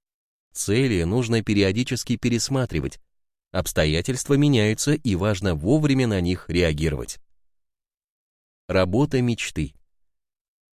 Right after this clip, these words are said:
Проведите саморефлексию. Чем вам нравится заниматься, в каких областях у вас есть опыт? Исследуйте рынок. Изучите вакансии, запросы работодателей,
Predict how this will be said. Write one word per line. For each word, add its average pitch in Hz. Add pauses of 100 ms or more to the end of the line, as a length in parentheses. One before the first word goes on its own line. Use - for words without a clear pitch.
(120)
Проведите 127
саморефлексию. 135 (480)
Чем 170
вам 95
нравится 104
заниматься, 87 (220)
в -
каких 127
областях 104
у 95
вас 95
есть 110
опыт? - (720)
Исследуйте 98
рынок. 87 (560)
Изучите 110
вакансии, 98
запросы 101
работодателей, 87